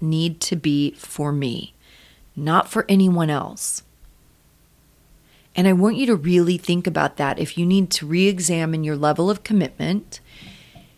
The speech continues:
and if you are keeping it to yourself because you're dodging the responsibility and accountability of letting someone else know, that might be a really great place to start.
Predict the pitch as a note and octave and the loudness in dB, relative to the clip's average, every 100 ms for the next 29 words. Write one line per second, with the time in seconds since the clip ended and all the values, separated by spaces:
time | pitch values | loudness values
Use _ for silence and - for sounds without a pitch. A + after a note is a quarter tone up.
0 | _ _ - F3+ E3+ D#3+ D#3 D3 - _ | _ _ 0 2 2 0 -2 -6 -12 _
1 | _ _ _ _ _ - G3 - F#3 E3+ | _ _ _ _ _ 0 0 2 0 0
2 | - F3 F#3+ G#3+ F3 D3+ - - G3+ F#3 | 0 2 6 6 6 2 -2 -4 -2 0
3 | F#3+ E3 C#3+ - - F#3 E3 D#3 D3+ - | 0 0 -4 -4 -2 0 2 2 2 0
4 | - D3+ C#3+ D3+ A3 - - - F3+ D3 | -2 0 2 2 2 0 -6 -2 0 0
5 | E3 D#3 D3+ C3 D#3 D3+ D#3+ E3 G3 G3 | 0 0 0 2 4 6 4 2 0 2
6 | G#3+ - - - _ _ _ - E3 D3+ | -2 -6 -16 -20 _ _ _ -2 0 2
7 | D3+ - E3+ D#3+ D#3+ D#3+ D#3+ E3+ D#3 C#3 | 0 0 0 0 2 4 4 4 2 -4
8 | - E3+ D#3+ E3 E3 E3 F#3+ D#3+ C#3+ D3 | -2 0 2 4 6 6 6 4 2 2
9 | D#3 D3+ - E3+ D3+ D3+ D3+ - D#3 D3 | 2 -2 0 0 0 0 0 0 0 2
10 | D3+ G3 B3+ - - - G3+ F#3 G3 G3+ | 4 2 0 -6 -18 -6 -6 0 0 2
11 | G3 D#3 E3 D#3+ D#3+ D#3+ - E3 E3+ - | 4 4 4 4 4 0 0 -2 -2 -2
12 | D#3+ - E3 F#3+ E3+ | -2 2 2 0 -6